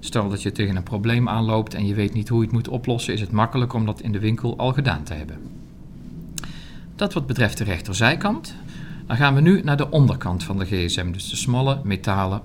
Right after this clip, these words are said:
onderzijde. Daar vinden we drie elementen. Van links naar rechts. Uiterst links, daar zit een, eh, klein gleufje. Een, nou, een pinknagelbreed zou ik zeggen. En dat is het, eh, de opening voor de monomicrofoon die daarachter zit.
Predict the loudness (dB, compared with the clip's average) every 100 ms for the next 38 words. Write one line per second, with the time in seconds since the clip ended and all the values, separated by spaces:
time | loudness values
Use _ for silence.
0 | 0 2 2 2 -2 -2 -4 -10 -12 -14
1 | -14 -14 -14 -14 0 4 8 8 6 2
2 | 4 6 6 4 2 2 -2 -8 -10 -12
3 | -10 -10 -8 0 6 8 8 8 4 2
4 | -2 -2 2 4 4 4 6 6 6 4
5 | -2 2 4 4 4 2 2 -2 -4 -2
6 | -2 0 2 4 4 6 4 4 0 -2
7 | -8 -14 -4 2 4 4 2 2 2 2
8 | 2 0 -4 -10 -10 -10 -4 4 8 8
9 | 6 4 2 0 0 2 2 0 -2 0
10 | 4 4 4 0 -2 -4 -4 -6 -4 0
11 | 4 4 4 0 0 2 4 4 2 0
12 | 4 4 4 2 4 4 4 4 2 2
13 | 2 6 6 6 6 6 4 0 4 4
14 | 4 -2 -4 0 2 2 4 4 2 0
15 | -2